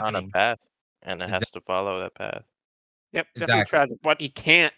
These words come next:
Speaker 3: though. That's why, that's why it's so tragic. Like, you're right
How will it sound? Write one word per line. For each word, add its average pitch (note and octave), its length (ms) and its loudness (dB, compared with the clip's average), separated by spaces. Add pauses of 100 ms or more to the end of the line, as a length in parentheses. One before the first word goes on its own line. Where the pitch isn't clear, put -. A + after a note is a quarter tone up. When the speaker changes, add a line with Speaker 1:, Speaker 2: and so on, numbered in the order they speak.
Speaker 3:
though. A2+ 140 0
That's C3 240 6
why, F#3+ 260 10
that's G#3+ 140 6
why F#3+ 100 8
it's D3+ 100 4
so D#3+ 120 0
tragic. D#3 500 4
Like, A2+ 140 -4
you're B2+ 120 2
right C3+ 320 4